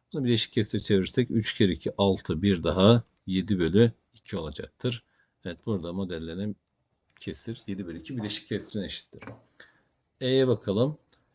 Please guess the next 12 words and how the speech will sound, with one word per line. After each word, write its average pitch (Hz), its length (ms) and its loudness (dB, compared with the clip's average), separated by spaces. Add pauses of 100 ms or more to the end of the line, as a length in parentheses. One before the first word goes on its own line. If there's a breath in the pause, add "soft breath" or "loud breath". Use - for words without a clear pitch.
(1000)
Ee, 117 40 -2
burada 123 580 8
da 139 320 10 (140)
<clears throat> - 1400 -8
öncelikle 131 440 6
tam 127 240 2
kısmımıza 123 440 2
bakıyoruz 95 440 2
yine. 127 240 2 (140)
Bakın 123 220 -2
üç 139 260 -2
tane 104 400 4